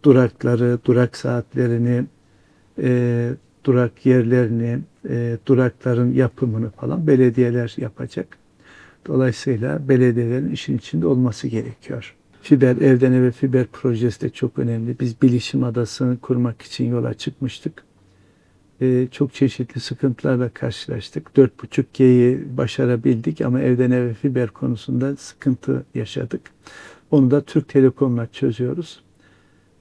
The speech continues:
E, Allah nasip ederse on birinde de onun protokolünü imzalayacağız. Biz daha önce bir konsorsiyum kurduk burada. E, konsorsiyumun, e, yapacağı süre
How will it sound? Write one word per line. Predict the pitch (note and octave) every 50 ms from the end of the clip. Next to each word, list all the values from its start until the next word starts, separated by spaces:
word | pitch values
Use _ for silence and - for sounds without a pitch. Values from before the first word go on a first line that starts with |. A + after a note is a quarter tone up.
| -
E, | - C3 B2+ B2+ B2+ B2 B2+ B2+ C3 C#3 - - - - - _ -
Allah | C3+ C3+ C#3 C3+ C3 C#3
nasip | C#3+ C3+ B2+ - - C#3
ederse | C3 C3 B2 B2+ B2 G#2+ - - - D#3+ D#3+ E3+ - _ - - - _ -
on | C#3+ C3+ C3 A#2+
birinde | B2 A#2 B2 B2+ B2 C3 C3 C3+
de | E3+
onun | D#3 C3 C3+ C#3 C#3 C#3 -
protokolünü | - - C#3 B2 - - B2 - - B2+ B2 A#2 B2 B2 A#2+ G#2+ G2+ _ _ _ _ _ _ -
imzalayacağız. | C#3 B2 G#2+ G#2+ - - A#2+ A#2+ A#2+ - - - - - - -
Biz | F3+ E3+ D3+ E3
daha | F#3 E3+ F3
önce | F#3 F3 D3+ D3+ E3+ E3 D#3+
bir |
konsorsiyum | - - - E3 D#3 - - E3+ D#3+ - - - D#3 D#3 C#3+ C3+ A#2 - _ _ _ -
kurduk | - C3+ B2 G#2 - - - -
burada. | - - B2+ A#2+ A#2 - D#3 E3+ F#3+ G#3+ B3 - - -
E, | C#3+ C#3
konsorsiyumun, | C3 - - D#3 C#3+ C3 - - D3+ C3+ - - - D3+ C#3+ C#3+ C#3+ C#3+ D3 D3+ - A3+ A#3 -
e, | C#3+ C#3 C3+ C3+ C3+ C#3 C#3 C#3 C#3+ D3 D3+ D#3 - - - - _ _ _ _ _ _ _ _ _ _ _ _ _ _ _ _ _ _ _ _ _ _ _ _ _ _ _ _ _ _ _ -
yapacağı | D3 C#3+ B2+ - C#3+ C3 A2+ C#3+ C#3 C3+
süre | B2+ - - - C3 C#3 C#3+ C#3+ D3